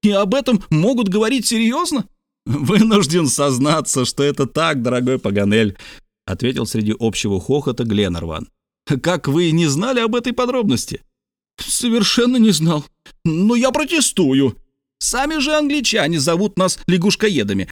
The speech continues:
А разве боятся того, что едят?» «Тем не менее, так говорят»,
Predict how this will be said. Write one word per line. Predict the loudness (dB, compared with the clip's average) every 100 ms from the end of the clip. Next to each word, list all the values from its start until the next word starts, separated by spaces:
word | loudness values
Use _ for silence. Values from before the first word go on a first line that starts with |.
| -8
А | -2 0
разве | 0 0 0
боятся | 0 2 2 0 -2 0
того, | 0 0
что | 0 0
едят?» | 2 2 0 -2 -12 _ _ _ -20 -6 -6 -4
«Тем | 0 2
не | 2
менее, | 2 2 0 -2
так | -6 -8 -6
говорят», | -4 -2 -2 -4 -12